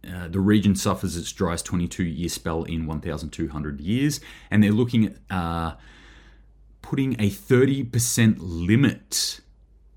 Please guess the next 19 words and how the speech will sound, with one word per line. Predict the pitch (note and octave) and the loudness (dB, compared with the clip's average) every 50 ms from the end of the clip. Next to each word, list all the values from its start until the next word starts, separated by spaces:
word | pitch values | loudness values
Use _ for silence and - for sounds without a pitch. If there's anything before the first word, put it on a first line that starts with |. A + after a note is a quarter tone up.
| _ - | _ -2
on | G2 G2+ G2+ G2 F2+ | 0 2 2 2 2
water | F2 F#2+ A2+ A#2 | 2 2 4 4
usage | A#2 A2 G#2 G#2 G#2 G2 F#2+ - - A2 F#2+ F#2+ - | 4 4 4 4 4 4 2 0 -2 -2 -2 -4 -6
from | - - G#2+ G2 | -6 0 0 2
the | F#2 | 2
Colorado | F2+ - - - G#2+ A2 G#2 G2 F#2 F2 F2+ F#2+ | 0 -2 -2 -2 0 0 2 0 0 0 0 -2
River. | F2 F2 E2 F#2+ F#2+ - D#2 | -2 -2 -2 -2 -4 -4 -6
The | D2+ - - | -8 -10 -10
Colorado | - - G#2 G2+ G2+ G2 F#2 F#2 F#2 | -6 -4 -2 -2 0 -2 -2 -4 -4
River | F2 E2 D#2+ F2 E2 D2+ E2 | -4 -4 -4 -6 -6 -8 -8
feeds | - - - F#2+ F2 F2 F2 D#2+ D2 - - - - - - _ _ _ | -10 -8 -6 -4 -4 -4 -4 -6 -8 -10 -10 -12 -14 -20 -20 _ _ _
huge | - - - - - - G#2+ A2+ A#2 A2 G#2 G2 F#2 - - | -18 -16 -14 -12 -8 -4 0 4 4 4 4 2 0 -4 -8
portions | - - E2 D#2 D2+ - D#2 C#2+ - - - - - - - - _ _ _ - | -8 -6 -6 -6 -6 -8 -12 -12 -12 -14 -14 -14 -16 -16 -18 -20 _ _ _ -12
of | - E2 D#2+ D#2+ D#2 D2+ D2+ - | -10 -6 -6 -6 -6 -6 -8 -10
U | D#2+ F2+ E2+ F2 D#2 | -10 -8 -6 -6 -6
S | D2 - - - _ - | -6 -8 -10 -12 _ -6
agricultural | - G2 F2+ G#2 F#2 - - E2+ E2+ E2+ - - F2 E2 D#2+ - | -6 -4 -2 -4 -4 -4 -6 -6 -6 -8 -8 -8 -6 -6 -2 0
and | A#2 A2 G2 G#2 G2 - | 2 2 2 2 0 -2
consumer | - - F2+ - - - F#2 F2 F#2 B2+ | -6 -12 -12 -8 -6 -4 -4 -2 -4 -6